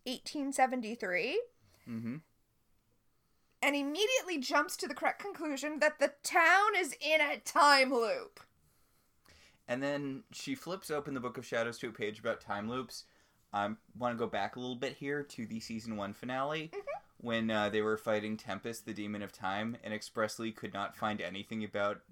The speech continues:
Speaker 2: time loops in the Book of Shadows, and I believe literally said the lines, "There's nothing about time loops in the Book of Shadows."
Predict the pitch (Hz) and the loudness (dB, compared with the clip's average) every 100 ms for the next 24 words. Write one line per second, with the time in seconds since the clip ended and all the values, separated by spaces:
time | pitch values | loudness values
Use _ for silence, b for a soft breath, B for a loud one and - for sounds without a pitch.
0 | - _ - 104 107 107 - 110 101 - | -20 _ -4 -4 -2 -2 -4 -8 -8 -8
1 | - - 104 110 107 - 104 113 110 107 | -10 -6 -4 -2 -4 -4 -4 -2 -2 -4
2 | - b b b - 131 131 127 127 120 | -6 b b b 0 2 4 4 2 2
3 | 123 110 110 107 101 101 - 107 101 110 | 0 2 2 4 2 -2 -4 -4 -2 0
4 | 104 110 104 104 - - 95 95 98 92 | 0 -2 0 -2 -2 -2 -2 0 -6 -8
5 | 95 90 95 92 87 - 98 95 - - | -8 -8 -8 -10 -12 -8 -6 -6 -8 -10